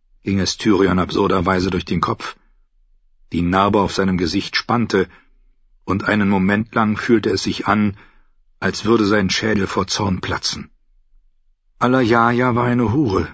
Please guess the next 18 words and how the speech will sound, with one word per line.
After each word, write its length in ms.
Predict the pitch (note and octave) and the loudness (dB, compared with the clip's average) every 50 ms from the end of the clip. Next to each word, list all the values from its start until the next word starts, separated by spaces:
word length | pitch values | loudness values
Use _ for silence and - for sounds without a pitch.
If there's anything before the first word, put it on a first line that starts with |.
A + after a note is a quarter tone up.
| _ - | _ -6
gewiss. 460 | A2 A2 G2+ C#3+ A#2 - - - - _ _ _ _ _ _ _ _ _ _ _ _ _ | -4 -2 0 0 -2 -2 -4 -8 -10 _ _ _ _ _ _ _ _ _ _ _ _ _
Ein 220 | - F2+ F2+ E2+ | -4 -2 0 0
reizenderes, 1000 | D#2+ - - F#2+ A#2 A2 - - - C#3 A#2 F#2+ G2+ F#2 D#2+ E2+ D#2+ - - - _ _ _ _ _ _ _ _ _ _ _ _ - | 0 2 4 4 4 2 2 2 0 2 2 2 0 0 0 -2 -4 -6 -8 -12 _ _ _ _ _ _ _ _ _ _ _ _ -2
tapfereres, 1000 | - - F3+ G3 - - - C#3 C3 A2+ A2+ G#2+ G2 G2 G2+ F2+ - - - - - _ _ _ _ _ _ - | 0 2 2 0 -2 -2 0 2 2 4 4 4 2 2 0 0 -2 -4 -8 -10 -14 _ _ _ _ _ _ 0
unschuldigeres 840 | - G3 G3+ F3 - - F3 E3+ D#3 C#3+ B2+ B2 B2 A#2+ A2+ G2+ A#2 | 2 2 2 2 2 4 4 4 4 4 4 4 4 2 2 2 2
Mädchen 560 | A#2 C3 B2+ G2+ - B2 A#2+ A2 G#2 G2 - _ _ _ _ _ _ _ _ _ | 4 4 4 4 4 2 4 4 2 -2 -4 _ _ _ _ _ _ _ _ _
hatte 260 | - G#2 G2+ G#2 G#2+ | -6 -4 -2 0 0
er 140 | G#2+ G#2 G2+ | 2 2 2
jedoch 240 | G2 F#2+ G#2+ G2+ | 4 4 2 2
bisher 360 | - - F#2+ - - A#2 A2+ A2 | 0 -2 -4 0 2 2 2 2
noch 160 | A2 G#2 - | 2 0 0
selten 340 | - A2+ G#2+ G#2 A#2 - - | 0 0 0 0 -2 -4 -4
kennengelernt. 680 | - B2+ B2+ G#2+ F#2 F2+ F#2 F#2+ F#2 F#2 F#2 F#2 - _ _ _ _ _ _ _ _ _ _ _ _ _ _ _ _ _ _ _ | -2 -2 -2 -2 0 0 0 0 0 0 -2 -4 -8 _ _ _ _ _ _ _ _ _ _ _ _ _ _ _ _ _ _ _
Tyrion 460 | - E3+ F3+ D#3+ D3 D#3 D3 C#3+ B2+ | 0 2 4 4 6 6 4 4 4
hatte 180 | C3+ C3+ - C3+ | 2 2 2 2
sie 140 | B2+ C3+ C3+ | 2 2 2
nie 200 | C3+ C#3 D#3 D3+ | 2 2 0 0
angerührt, 640 | D3+ E3 D#3 A#2+ A2 G#2+ G2 G#2 G2+ G2+ F#2+ - | 0 0 0 2 2 2 2 2 2 2 0 -2